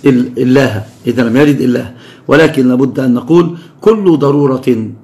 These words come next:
لابد أن تكون محققة لا متوهمة". كل ضرورة لابد أن تكون محققة لا متوهمة. فإن كانت الضرورة متحققة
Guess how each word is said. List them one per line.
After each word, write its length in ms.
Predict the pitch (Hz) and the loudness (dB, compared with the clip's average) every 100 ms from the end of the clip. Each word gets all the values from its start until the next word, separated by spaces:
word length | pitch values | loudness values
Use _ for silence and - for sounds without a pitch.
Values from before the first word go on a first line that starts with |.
| - | -2
لابد 340 | 127 139 143 | 0 2 0
أن 160 | 131 117 | 0 -2
تكون 340 | 135 143 131 | -2 2 2
محققة 760 | 123 139 135 - 165 170 202 - | 2 0 -6 -2 -2 0 -4 0
لا 120 | 147 | -2
متوهمة". 460 | 151 139 117 107 101 - _ _ - - | 0 -2 -4 -6 -12 -16 _ _ -20 -16
كل 260 | - 180 175 | 2 2 4
ضرورة 360 | 147 151 139 131 | 2 0 0 0
لابد 280 | 131 131 | 0 0
أن 80 | 131 | -4
تكون 220 | 120 131 | -6 -4
محققة 500 | 127 110 110 - 131 | -4 -6 -8 -6 0
لا 280 | 127 180 180 - - - - | 2 2 0 -14 -20 -14 -4
متوهمة. 680 | 131 127 113 107 135 117 - - - | 0 0 0 0 0 0 -6 -20 -8
فإن 220 | 127 127 | 0 0
كانت 260 | 139 175 160 | 2 0 2
الضرورة 420 | 135 143 151 139 | 0 2 2 2
متحققة 960 | 156 - - - 135 - 165 170 220 | 2 0 -2 -4 -6 0 0 2 0